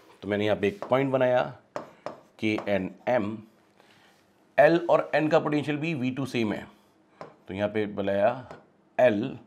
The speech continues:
और एन। यस, अब के और एल के बीच में कितना रेजिस्टेंस कनेक्टेड है? एक।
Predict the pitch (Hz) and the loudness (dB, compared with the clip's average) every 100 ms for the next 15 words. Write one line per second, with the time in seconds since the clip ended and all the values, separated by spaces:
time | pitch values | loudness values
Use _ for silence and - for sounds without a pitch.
0 | _ _ - 90 - - 127 104 - - | _ _ -4 -2 -2 -2 -4 -4 -10 -18
1 | - _ _ _ _ _ _ _ 92 131 | -18 _ _ _ _ _ _ _ -2 -2
2 | 156 - - _ - _ - 117 110 - | -2 -8 -20 _ -20 _ -2 0 0 -4
3 | _ - 160 170 165 156 165 160 165 156 | _ 2 6 8 6 6 4 2 2 0
4 | - 156 151 - 139 151 147 151 160 123 | 2 2 0 -2 -2 -2 -2 -2 -2 0
5 | 104 | -2